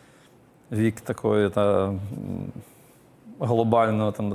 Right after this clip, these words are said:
розвитку інтернету, всього іншого, то вже, е, всі люди, які мають бажання, можуть дізнаватися набагато більше, ніж їм, е, втюхують, скажімо так, з блакитних екранів. А, а наші сусіди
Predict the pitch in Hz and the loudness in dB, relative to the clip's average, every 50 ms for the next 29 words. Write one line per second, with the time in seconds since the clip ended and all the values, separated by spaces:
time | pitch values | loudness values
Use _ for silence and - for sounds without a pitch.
0 | 101 104 101 101 117 113 104 98 101 - - 107 101 107 104 - 107 110 127 131 | 0 0 2 2 2 2 0 -2 -4 -6 -4 -4 -4 -2 -2 -2 0 0 2 0
1 | 120 - 107 98 - - 107 104 123 127 120 - - 104 - - 107 104 101 101 | 0 0 -4 -6 -4 -2 -2 -2 0 -2 -4 -4 -6 -6 -2 0 0 0 2 0
2 | 101 - - 113 101 110 113 110 107 110 - - - - - - - - - 98 | -2 -2 -2 -2 0 2 2 2 0 -2 -8 -18 -20 -20 -20 -20 -18 -8 -2 0
3 | 98 95 95 95 95 - - 120 113 120 117 101 110 110 101 - 123 117 104 107 | 2 2 2 0 -2 -2 -2 0 2 2 2 2 0 0 0 0 0 0 0 -2
4 | - - - - - - - - - - _ - - 113 110 113 117 117 113 113 | -8 -16 -20 -20 -20 -20 -20 -20 -20 -20 _ -8 -4 -2 0 2 2 2 2 2
5 | 107 107 117 104 117 127 127 127 113 107 107 113 120 117 104 107 95 107 107 95 | 2 2 0 2 2 2 2 2 2 0 2 2 0 0 0 -2 -2 -2 -2 0
6 | 113 110 113 113 - - 113 110 110 110 113 120 107 113 107 107 117 120 117 - | 2 2 2 0 0 0 -2 0 2 2 2 2 2 2 2 2 2 2 0 0
7 | 117 104 107 107 104 98 98 113 107 110 107 104 104 101 98 - - 101 104 101 | -2 0 2 2 0 0 0 0 2 2 2 2 0 -2 -4 -4 -2 -2 0 0
8 | 98 95 92 95 - - - 156 135 - - 117 107 104 - - - 113 107 107 | 2 0 0 -2 -4 -2 -2 -2 -2 0 0 0 0 0 -2 -4 -4 -2 0 0
9 | 101 - 110 104 98 - - - - 101 98 98 101 101 - - - - - - | 0 0 0 -2 -2 -6 -10 -8 -4 -2 -2 -2 -2 -4 -6 -14 -20 -20 -20 -20
10 | - - - 117 113 110 - 120 - - 113 101 113 104 - 110 110 127 180 190 | -16 -6 -2 -2 -2 0 0 -2 -2 -2 -4 -4 -4 -2 0 2 2 4 2 2
11 | 185 156 - - - - - - 98 98 95 95 95 92 95 92 95 95 95 98 | -2 -4 -4 -6 -12 -8 -4 -2 0 2 2 4 4 2 2 2 2 0 -2 -2
12 | 101 - - - - - - - - - - - 123 110 - 104 107 113 113 - | -6 -10 -16 -20 -20 -20 -20 -20 -20 -20 -20 -20 -18 -12 -8 -4 -2 -2 -2 -2
13 | - 117 - - 123 - 156 160 170 147 143 135 | -4 -6 -4 -6 -4 0 0 0 2 2 0 0